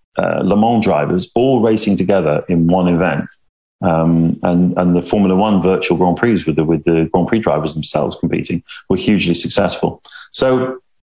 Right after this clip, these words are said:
uh, basically, I mean, not everybody's gonna become a gamer, of course not, but, but it, it is absolutely fundamental to the future of motorsport that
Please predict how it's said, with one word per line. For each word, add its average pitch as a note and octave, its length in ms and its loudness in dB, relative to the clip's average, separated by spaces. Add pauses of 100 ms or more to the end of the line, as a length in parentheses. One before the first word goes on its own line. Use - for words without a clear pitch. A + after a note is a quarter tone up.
(140)
uh, - 120 -2
basically, A2+ 600 0
I G#2 60 0
mean, A2+ 140 4
not C3 160 4
everybody's F2+ 420 2
gonna F2 140 2
become D#2+ 240 -2
a D2+ 40 -2
gamer, D#2 300 0
of - 80 -6
course - 300 -2
not, D2+ 200 -2
but, F2+ 240 0
but F2+ 220 0 (460)
it, G#2+ 260 -2
it G#2 140 0
is G#2 120 2
absolutely G2 600 0
fundamental F#2+ 920 0 (280)
to F3+ 100 2
the C#3+ 80 0
future - 500 0
of D#2+ 120 0
motorsport - 680 -2 (340)
that E2+ 420 0